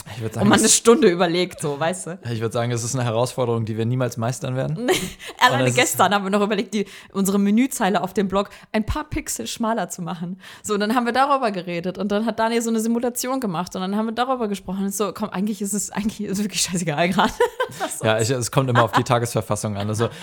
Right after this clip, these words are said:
Speaker 1: manchmal sind da auch einf-, oder auf die Aufgabe, die ansteht. Also manchmal sind da auch so Aufgaben,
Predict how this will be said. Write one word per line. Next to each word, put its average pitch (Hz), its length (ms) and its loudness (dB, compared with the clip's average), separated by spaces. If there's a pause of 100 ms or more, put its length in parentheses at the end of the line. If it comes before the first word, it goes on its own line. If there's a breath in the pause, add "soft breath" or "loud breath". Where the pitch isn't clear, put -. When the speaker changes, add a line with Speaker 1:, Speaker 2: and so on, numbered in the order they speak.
Speaker 1:
manchmal 135 340 2
sind 143 140 2
da 135 100 6
auch 120 80 0
einf-, 120 240 -4
oder 131 220 2
auf 127 120 4
die 135 120 4
Aufgabe, 127 460 2
die 120 100 -2
ansteht. 110 460 -2
Also 107 160 -2
manchmal 120 280 0
sind 127 140 -2
da 127 80 2
auch 120 80 0
so 117 140 -2
Aufgaben, 120 580 0